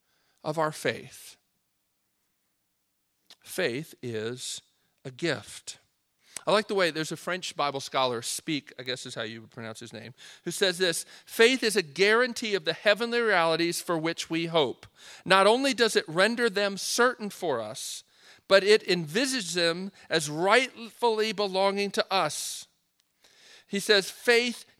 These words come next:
takes possession by anticipation of these heavenly blessings,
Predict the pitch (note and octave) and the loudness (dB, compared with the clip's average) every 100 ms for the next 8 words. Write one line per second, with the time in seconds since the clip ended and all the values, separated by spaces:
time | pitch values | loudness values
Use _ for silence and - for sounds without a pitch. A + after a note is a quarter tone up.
0 | - - B3+ D4 - - C#4 A3+ A3+ A3 | -14 -4 -2 -2 -8 -6 -6 -4 -4 -4
1 | - A3 G3 E3 F#3 F#3 F3 F3 - A3+ | -8 -10 -10 -4 -2 -2 -6 -6 -4 -4
2 | - A3 D3+ A2 - C3 A2+ A2+ - _ | -2 -4 -4 -4 -6 -10 -12 -14 -18 _
3 | _ _ _ - _ - D#3 D#3 D#3 - | _ _ _ -20 _ -2 0 0 -2 0
4 | G3 G3 G3 F#3+ D#3+ C#3+ - A#2+ G#2 A2 | 0 2 0 0 2 2 0 -2 -4 -10
5 | - | -12